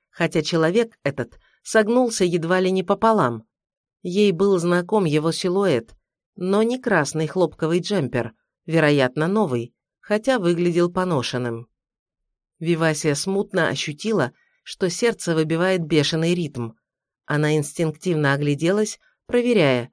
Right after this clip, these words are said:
чисто ли прибрано в комнате, и только после этого вспомнила, что больше так не делает. От мышечной памяти тяжело избавиться.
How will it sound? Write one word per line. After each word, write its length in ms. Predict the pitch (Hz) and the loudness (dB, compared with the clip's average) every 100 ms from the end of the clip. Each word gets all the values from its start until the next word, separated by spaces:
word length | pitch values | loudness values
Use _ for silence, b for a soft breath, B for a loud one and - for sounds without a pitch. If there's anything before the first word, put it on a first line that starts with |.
| _ | _
чисто 400 | - 240 240 - | -8 -4 -4 2
ли 140 | 214 220 | 2 2
прибрано 540 | 214 208 175 185 196 | 2 2 4 4 4
в 80 | 185 | 0
комнате, 680 | - 220 143 127 - 123 139 _ | 0 2 4 0 -2 -6 -6 _
и 100 | - | -8
только 340 | 180 208 202 214 | 0 0 2 -2
после 500 | - 220 - 247 226 | -2 -4 0 0 2
этого 320 | 131 127 131 | 0 0 -2
вспомнила, 640 | - - 220 190 143 120 - _ _ | -4 -4 -2 2 0 0 -4 _ _
что 260 | - 185 | -8 -4
больше 380 | 160 143 135 - | 0 0 0 -2
так 220 | 175 165 | -4 -4
не 160 | 185 196 | -2 -2
делает. 520 | 180 131 113 110 - - _ _ _ _ _ _ _ - | 2 2 0 -4 -10 -20 _ _ _ _ _ _ _ -10
От 220 | 185 180 | -8 -4
мышечной 540 | 202 196 175 - 165 156 | -2 0 -2 -2 -2 0
памяти 580 | 170 165 151 151 151 | 0 0 -2 -2 -4
тяжело 520 | 147 - 175 196 175 123 | -4 -4 -2 2 2 0
избавиться. 680 | 131 143 113 107 - 113 | 0 0 0 -4 -6 -8